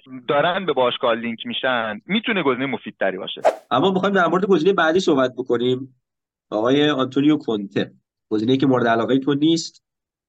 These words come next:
Speaker 2: ولی اما مورد علاقهٔ زلاتان ابراهیموویچ هست. زلاتان ابراهیموویچ به طور خاص علاقه داره به حضور آنتونیو کونته توی، اه، کادر فنی میلان به عنوان سرمربی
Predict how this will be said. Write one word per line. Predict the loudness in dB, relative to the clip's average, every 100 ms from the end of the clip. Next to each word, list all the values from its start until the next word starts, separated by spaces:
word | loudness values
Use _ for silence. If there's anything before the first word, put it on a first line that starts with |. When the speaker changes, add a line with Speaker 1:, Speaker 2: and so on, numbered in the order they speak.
| _
Speaker 2:
ولی | -4 0 2
اما | 2 2
مورد | 2 0
علاقهٔ | 0 0 0 0 2 2 0 -4
زلاتان | -2 0 0 0 -2
ابراهیموویچ | 0 0 0 -4 -6 -8
هست. | -12 -12 -18 _
زلاتان | -6 -2 2
ابراهیموویچ | 2 2 0 0 -8 _
به | -10
طور | -4 -2
خاص | -2 -4 -2 -2 -4 -8
علاقه | -4 -4 -2 -2
داره | -2 -4
به | -6
حضور | -6 -2
آنتونیو | -2 -4 -4 -4
کونته | -4 -8 -6 -6
توی، | 0 2 2 -2 -6 _ _ _ _ -6
اه، | -2 0 0
کادر | 0 0 -2
فنی | -2 -4 -4 -4
میلان | -4 -4
به |
عنوان | -6 -8
سرمربی | -4 -2 0 -2 -2 -2 -6